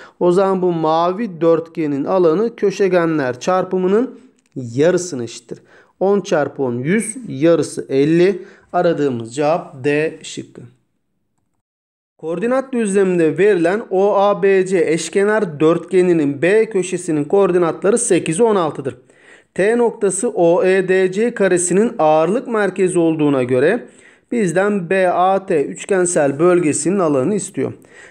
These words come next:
Şimdi şu noktayı hemen uzunluğa çevirelim. Soru klasik soru olsun. Yani klasik geometri sorusu olsun. Apsisi kaç? Sekiz. Demek ki y ekseni olan uzaklığı sekiz birim. Şurası sekiz.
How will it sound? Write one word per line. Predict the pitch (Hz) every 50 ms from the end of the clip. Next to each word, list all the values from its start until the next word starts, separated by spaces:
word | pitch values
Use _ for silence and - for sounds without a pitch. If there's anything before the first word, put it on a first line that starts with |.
| _ _
Şimdi | - 202 196
şu | 180 - - 220 208 202 196
noktayı | 202 196 196 196 - 202 196 196
hemen | 196 196 190 185 190 190
uzunluğa | 196 175 165 190 196 190 185 165 147 147 147
çevirelim. | - 220 202 185 160 156 175 - - - - - 185 -
Soru | - 202 180 190 196
klasik | - 214 180 - - 226 -
soru | - - 160 160 202
olsun. | 214 190 165 - - 127 131
Yani | 170 170 139 139 160
klasik | - - 175 131 - - 202 -
geometri | 214 202 196 202 196 185 190 -
sorusu | - 170 160 143 139 - 139
olsun. | 127 120 - - 123 - _ _ _ - - - - _ _ -
Apsisi | 175 180 175 175 - 208 202 214
kaç? | - 220 226 247 240
Sekiz. | - - - 202 175 175 - 131 117 123 147
Demek | 185 196 196 175 165 175 -
ki | 165
y | 151 165 185 190 190 185 180
ekseni | 170 175 - - 170 156 143 143
olan | 143 156 156 156 175
uzaklığı | 185 165 170 156 143 143 - 196 226 240
sekiz | 226 - - 175 170 175 151 139 123
birim. | 117 113 110
Şurası | - - 175 160 180 190 -
sekiz. | 202 170 170 131 120 - -